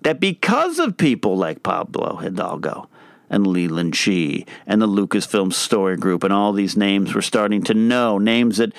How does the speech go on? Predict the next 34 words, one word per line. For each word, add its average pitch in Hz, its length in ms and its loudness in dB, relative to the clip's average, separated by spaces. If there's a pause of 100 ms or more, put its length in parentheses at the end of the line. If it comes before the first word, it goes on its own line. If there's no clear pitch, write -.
(300)
even 160 240 4
if 139 120 0
they 147 160 2
existed 131 560 0
and 131 140 2
had 147 320 0
these 131 220 2
jobs 123 400 2
in 123 80 2
the 120 120 4
eighties, 127 320 2
we 151 120 2
probably 170 440 0
wouldn't 185 360 2
have, 165 260 -2
have - 180 -2
known 220 280 2
as 123 100 -2
much. - 340 -4 (680)
But 113 100 -4
in 101 60 0
this 117 200 2
day 117 240 2
and 113 100 0
age 113 440 2
of 87 240 -2
rapid-fire, 113 880 2
twenty-four 117 480 0
second, 110 400 0
easy 110 420 2
access - 560 -4 (460)
media, 104 500 4
we 98 220 0
ha-, 95 80 -2